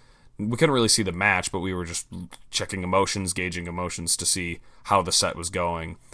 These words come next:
Uh, and I saw that it, it ended after a very long set. Um,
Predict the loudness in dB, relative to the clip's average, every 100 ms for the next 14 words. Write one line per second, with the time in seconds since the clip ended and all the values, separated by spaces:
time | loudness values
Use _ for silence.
0 | -20 -20 -8 -2 0 2 2 4 4 2
1 | 0 -4 -8 -20 -20 -20 -16 -14 -14 -18
2 | -20 -8 -4 -2 0 -2 -2 -4 -4 -4
3 | -4 -4 -4 -2 -2 -2 -4 -10 -20 -20
4 | -20 -20 -20 -18 -6 -2 -2 -4 -6 -10